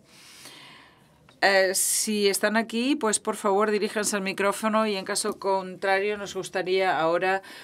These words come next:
pues abrir el debate y dar la posibilidad a los miembros de la audiencia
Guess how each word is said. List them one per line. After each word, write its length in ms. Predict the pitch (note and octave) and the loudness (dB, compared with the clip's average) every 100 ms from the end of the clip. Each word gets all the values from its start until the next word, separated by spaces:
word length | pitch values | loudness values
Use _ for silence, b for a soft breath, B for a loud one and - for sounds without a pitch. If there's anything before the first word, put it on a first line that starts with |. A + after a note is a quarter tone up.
| B _ | B _
pues 280 | G#3 F3+ - | -4 -2 2
abrir 540 | F#3 F3 G3 G3+ F3 - | 2 4 2 2 -2 -2
el 640 | G3 F#3+ F#3 F#3 E3 E3 | 2 4 4 4 0 -2
debate 920 | F#3 E3+ E3+ E3 F#3+ F#3 F#3 F#3+ F#3 F3+ B B | 0 2 0 -2 -2 0 2 2 0 -4 B B
y 140 | F#3+ | -2
dar 160 | F3 F#3 | 0 2
la 80 | F3+ | 2
posibilidad 640 | E3 G3 F3 E3+ E3+ E3+ D#3 - - - | 0 2 2 2 2 2 -2 -14 -12 0
a 160 | F3+ | 2
los 300 | F3 F3+ - | 2 0 -2
miembros 240 | F3+ E3+ D#3+ | -4 -4 0
de 80 | |
la 80 | E3+ | 2
audiencia 720 | D#3+ E3 E3 D#3 E3+ E3 E3 | 2 0 -2 -4 0 0 0